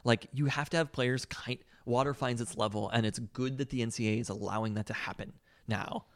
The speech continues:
And prior, it just meant that there were kind of some teams that were probably good outside of quarterback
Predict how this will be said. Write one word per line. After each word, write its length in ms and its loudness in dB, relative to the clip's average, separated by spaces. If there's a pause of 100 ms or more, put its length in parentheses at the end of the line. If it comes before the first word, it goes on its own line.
(300)
And 480 2 (100)
prior, 640 4
it 200 0
just 280 4
meant 340 2
that 160 2
there 320 4 (580)
were 120 4
kind 240 2
of 80 2
some 140 0
teams 360 -2
that 200 0 (340)
were 120 6
probably 420 4
good 260 2
outside 380 4
of 80 -4
quarterback 500 2